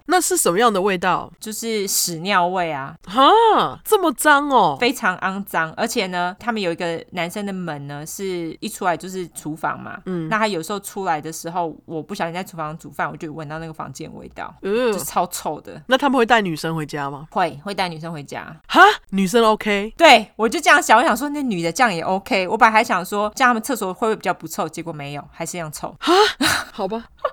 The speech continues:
Speaker 2: 超恐怖。
Speaker 1: 我本来以为他们会为了就是约会，然后稍微清干净一点，结果竟然不会。
Speaker 2: 没有这回事，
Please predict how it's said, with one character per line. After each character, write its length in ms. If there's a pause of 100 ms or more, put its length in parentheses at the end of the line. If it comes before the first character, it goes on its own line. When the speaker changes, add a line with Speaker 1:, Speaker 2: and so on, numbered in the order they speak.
(100)
Speaker 2:
超 240
恐 220
怖。 340
Speaker 1:
我 120
本 140
来 20
以 80
为 80
他 100
们 120
会 100
为 180
了 140
就 100
是 360
约 180
会， 260
然 140
后 220
稍 240
微 260
清 180
干 180
净 160
一 40
点， 180
结 120
果 100
竟 160
然 140
不 120
会。 180
Speaker 2:
没 160
有 140
这 160
回 220
事， 340